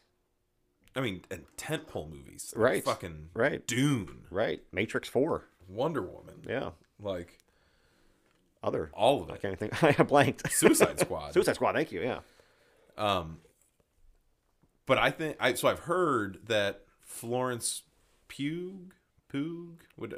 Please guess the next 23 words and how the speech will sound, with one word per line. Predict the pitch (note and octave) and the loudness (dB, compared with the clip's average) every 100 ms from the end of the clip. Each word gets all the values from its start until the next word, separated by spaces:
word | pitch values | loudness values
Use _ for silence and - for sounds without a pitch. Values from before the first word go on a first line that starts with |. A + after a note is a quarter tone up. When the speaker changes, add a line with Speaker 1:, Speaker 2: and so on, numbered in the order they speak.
| G2 | 0
Speaker 1:
however | A2+ A#2 | 2 2
you | B2+ | -2
pronounce | A#2+ C#3 C3 C3 | -6 -4 -4 -2
her | |
Speaker 2:
Sure. | C3 A2+ | 2 2
Speaker 1:
last | C#3 | 2
name, | D3 C#3+ D3 | -4 -8 -10
Speaker 2:
Yeah. | - - - _ _ A#2 A2+ | -14 -18 -20 _ _ 0 2
Speaker 1:
um, | G2 F#2 F#2 _ _ - | 0 -6 -12 _ _ -4
who | B2 A#2 | 2 2
is | G#2 F#2+ - - _ _ | 2 -2 -6 -8 _ _
playing, | - C3+ B2+ A#2+ A#2 A2+ A2 A#2 _ _ _ _ _ _ _ _ _ | -6 2 4 6 4 0 -10 -14 _ _ _ _ _ _ _ _ _
uh, | - A2 F#2+ D#2 G2+ _ _ - | 0 2 2 -2 -14 _ _ -4
Black | A2 G#2 | -2 0
Widow's | A#2+ A2+ A2 G#2 | 0 0 -2 -2
little | A2 G#2 | -2 -2
sister | A#2+ A2+ B2+ B2+ - _ A2 | -4 -6 -6 -8 -12 _ -6
in | A2 | -2
the | |
Speaker 2:
Okay. | A#2 | 0
Speaker 1:
Black | A#2+ B2+ | 0 0
Widow | B2+ B2+ | -2 -2
movie. | B2+ C3+ C#3 | -4 -4 -6